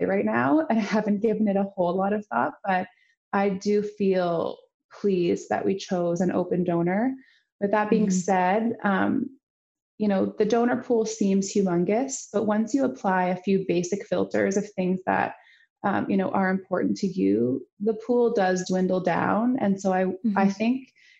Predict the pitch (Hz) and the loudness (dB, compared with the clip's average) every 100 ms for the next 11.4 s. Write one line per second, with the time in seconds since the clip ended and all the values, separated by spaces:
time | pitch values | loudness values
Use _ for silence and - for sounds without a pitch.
0 | _ 208 202 196 190 190 - 196 196 196 | _ -4 0 0 0 -2 -2 -2 -2 0
1 | 190 190 190 214 233 - 190 - 190 190 | -2 0 2 2 -2 -4 -6 -4 -4 -4
2 | - _ - 196 175 185 196 196 - 180 | -8 _ -8 -6 -2 0 0 -2 -4 -2
3 | 180 196 208 185 - 180 185 - 175 180 | 0 0 0 -2 -4 -4 -4 -2 -2 0
4 | 180 185 - 170 175 165 175 175 175 165 | 0 -2 -2 0 0 0 0 2 2 2
5 | 170 190 196 - 208 214 226 269 269 - | 2 0 0 0 0 2 2 0 -2 -12
6 | _ _ _ _ _ _ _ _ 214 226 | _ _ _ _ _ _ _ _ 0 2
7 | 269 294 233 220 214 208 202 180 180 180 | 2 4 4 4 2 2 2 2 0 0
8 | 180 180 180 185 190 - 90 - - - | -2 0 0 2 0 0 -2 -4 -14 -4
9 | 95 95 95 98 104 - 196 104 - - | 0 0 2 2 2 2 0 0 -2 -2
10 | - - - - 208 _ _ _ _ _ | 0 -2 -2 -4 -6 _ _ _ _ _
11 | _ 247 202 202 | _ -2 0 0